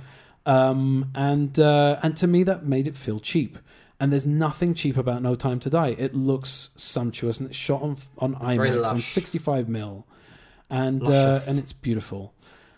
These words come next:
Speaker 1: Um, and it's the same D P as La La Land. You know, it's like, it's got a lot of color, a lot of, uh, you know, a lot of nice use of shadow and light, and et cetera, et cetera. Um, and, uh, you know, it reminds me a lot of Casino Royale, 'cause Casino Royale also,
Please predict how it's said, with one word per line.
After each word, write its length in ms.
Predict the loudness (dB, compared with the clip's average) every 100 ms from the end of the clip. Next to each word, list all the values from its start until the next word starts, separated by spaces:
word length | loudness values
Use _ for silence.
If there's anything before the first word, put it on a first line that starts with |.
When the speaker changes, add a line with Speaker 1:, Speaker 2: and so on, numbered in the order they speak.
| _ -2
Speaker 1:
Um, 500 | 0 2 2 0 0
and 100 | 0
it's 140 | 0 0
the 80 |
same 240 | 0 2 2
D 120 | 0
P 220 | 0 0
as 160 | 0 0
La 160 | -2
La 140 | -2 -4
Land. 360 | -6 -6 -6
You 80 | -4
know, 180 | -4 -4
it's 120 | -6
like, 160 | -8 -8
it's 140 | -8
got 100 | -6
a 60 | -4
lot 120 | -4
of 120 | -6
color, 480 | -8 -4 -2 0 0
a 80 | 0
lot 180 | -2 -4
of, 240 | -6 -6
uh, 380 | -4 -4 -4 -6
you 120 | -6
know, 100 | -4 -4
a 60 |
lot 120 | -6 -4
of 60 |
nice 240 | -2 -2 -4
use 180 | -6 -8
of 100 | -8
shadow 540 | -8 -6 -4 -4 -4
and 140 | -6
light, 360 | -10 -12 -12 -12
and 220 | -12 -12
et 80 | -10
cetera, 280 | -10 -10 -12
et 40 |
cetera. 360 | -10 -8 -8 -10 -14 -20 -20 _ _
Um, 640 | 0 2 2 2 2 0 -2
and, 300 | -4 -4 -2
uh, 320 | 0 0 -2 0
you 140 | 0
know, 80 | 2
it 180 | -2 -4
reminds 640 | 0 2 4 2 2 0 -2
me 100 | -2
a 60 |
lot 220 | -2 -4 -6
of 240 | -10 -8
Casino 340 | -6 -4 -2
Royale, 380 | -2 -4 -6 -10
'cause 180 | -10 -8
Casino 320 | -8 -6 -6
Royale 360 | -6 -8 -10 -8
also, 400 | -8 -8 -8 -10